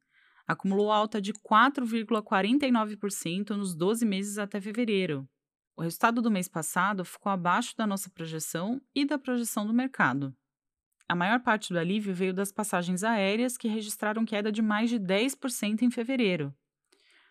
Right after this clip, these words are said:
No mês anterior, os bilhetes de viagem já tinham recuado quinze por cento.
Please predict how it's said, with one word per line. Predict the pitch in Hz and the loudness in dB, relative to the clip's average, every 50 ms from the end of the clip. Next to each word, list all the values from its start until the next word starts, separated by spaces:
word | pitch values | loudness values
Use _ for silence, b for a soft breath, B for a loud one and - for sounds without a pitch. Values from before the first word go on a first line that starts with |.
| b | b
No | - 165 | 0 0
mês | 180 208 220 | 2 2 2
anterior, | 220 214 - 180 156 151 156 196 247 240 196 165 - - | 0 0 -2 -2 0 2 4 4 4 4 2 -2 -6 -8
os | - 170 160 | -10 -6 -2
bilhetes | 165 175 185 185 202 - 202 190 | 0 2 2 2 2 0 -2 -4
de | 165 160 | -4 -4
viagem | 160 170 170 190 220 208 196 196 | -2 2 2 2 2 2 0 0
já | 170 156 165 214 285 | 0 0 0 0 0
tinham | 302 - - - 269 285 277 | -2 0 0 2 2 2 2
recuado | 240 262 247 - - 214 226 240 247 269 | 2 0 0 0 2 2 4 4 2 0
quinze | 262 - - - 247 320 339 277 208 190 | -2 -2 2 2 4 6 4 4 2 0
por | - - 165 | -4 -8 -8
cento. | - - 151 139 127 120 - - | -6 -4 -2 -2 -2 -4 -6 -8